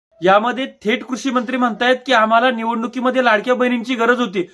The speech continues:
म्हणजे गरज सरून वैध मरो असं तुम्ही करताय का? लाडकी बहीण म्हणजे शेतकरी महिला ज्या आहेत, ज्या महिला घरच्या कर्त्या आहेत, ज्या महिलांच्या पतीचं निधन झालेलं आहे,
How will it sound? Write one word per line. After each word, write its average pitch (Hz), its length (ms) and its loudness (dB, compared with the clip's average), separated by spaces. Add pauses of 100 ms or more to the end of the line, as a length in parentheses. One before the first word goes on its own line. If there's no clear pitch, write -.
(140)
म्हणजे 185 200 -2
गरज 214 300 4
सरून 254 300 0
वैध 233 240 0
मरो 254 180 4
असं 240 160 -2
तुम्ही 254 200 -2
करताय 240 360 0
का? 233 180 2 (360)
लाडकी 185 420 0
बहीण 254 240 0
म्हणजे 233 220 -2
शेतकरी 240 460 -2
महिला 254 280 2
ज्या 247 180 2
आहेत, 220 200 2 (380)
ज्या 226 200 4
महिला 233 380 0
घरच्या 202 360 -2
कर्त्या 202 400 0
आहेत, 208 200 2 (360)
ज्या 202 160 4
महिलांच्या 208 500 2
पतीचं 196 420 -4
निधन 202 280 0
झालेलं 208 300 4
आहे, 208 200 4